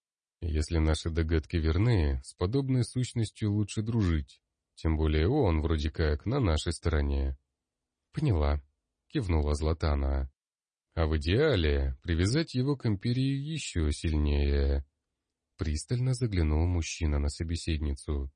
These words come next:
«Как я понял, ничто человеческое ему не чуждо. И вам он пришёлся по душе». «Предлагаете мне выйти за него замуж?»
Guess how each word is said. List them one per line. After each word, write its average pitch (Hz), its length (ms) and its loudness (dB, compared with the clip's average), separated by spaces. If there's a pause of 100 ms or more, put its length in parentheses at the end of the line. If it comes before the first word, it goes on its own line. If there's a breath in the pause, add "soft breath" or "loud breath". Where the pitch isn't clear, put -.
(380)
«Как 82 220 -4
я 78 160 2
понял, 78 480 0
ничто 87 440 -2
человеческое 127 880 -2
ему 101 280 0
не 101 140 2
чуждо. - 640 -4 (560)
И 196 100 0
вам 73 380 2
он 71 140 0
пришёлся 78 540 -4
по 85 140 -4
душе». 73 600 -2 (840)
«Предлагаете 101 880 0
мне 101 280 2
выйти 101 420 -4
за 98 160 0
него 95 260 0
замуж?» 110 600 -2